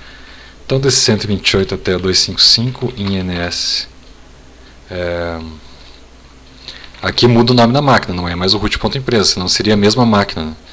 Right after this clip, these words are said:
Aqui é o nome da outra máquina, é root ponto local ponto empresa ponto com, ponto.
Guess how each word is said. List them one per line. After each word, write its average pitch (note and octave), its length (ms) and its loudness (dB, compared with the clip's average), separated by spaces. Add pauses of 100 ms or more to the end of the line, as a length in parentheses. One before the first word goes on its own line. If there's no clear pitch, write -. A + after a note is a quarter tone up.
(760)
Aqui - 200 -2
é A2 40 6
o A2 60 4
nome A#2 200 6
da A#2 120 6
outra C#3+ 260 6
máquina, G#2 400 0
é F2 60 -4
root G2+ 340 0
ponto B2+ 340 0
local G#2+ 600 2 (180)
ponto G#2+ 260 -4
empresa B2+ 760 0 (1040)
ponto G2+ 220 -2
com, C#3+ 280 2
ponto. A2 520 0